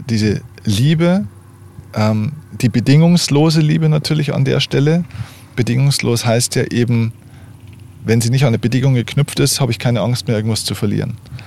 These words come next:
weil es nichts mehr zu verlieren gibt, weil alles ja schon da ist. Also ich glaub, der, der Schlüssel des Lebens ist irgendwann, dass du erkennst,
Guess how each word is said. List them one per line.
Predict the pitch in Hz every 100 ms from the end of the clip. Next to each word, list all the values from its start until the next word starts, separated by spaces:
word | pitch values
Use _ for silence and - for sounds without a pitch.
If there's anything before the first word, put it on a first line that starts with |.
| -
weil | -
es | 110
nichts | - -
mehr | 113
zu | -
verlieren | 107 107 107 104
gibt, | 95 -
weil | 104 92
alles | 107 117 -
ja | 104
schon | - 110
da | 110 107
ist. | 95 110 - - - - - - - -
Also | 117 110 -
ich | -
glaub, | - 135 -
der, | 127 107
der | 104 98 104
Schlüssel | - 156 -
des | 135 104
Lebens | 113 135 147 - - -
ist | - 120
irgendwann, | - 131 135 120 120 123
dass | 127 104
du | - 113 - -
erkennst, | - - 113 135 156 -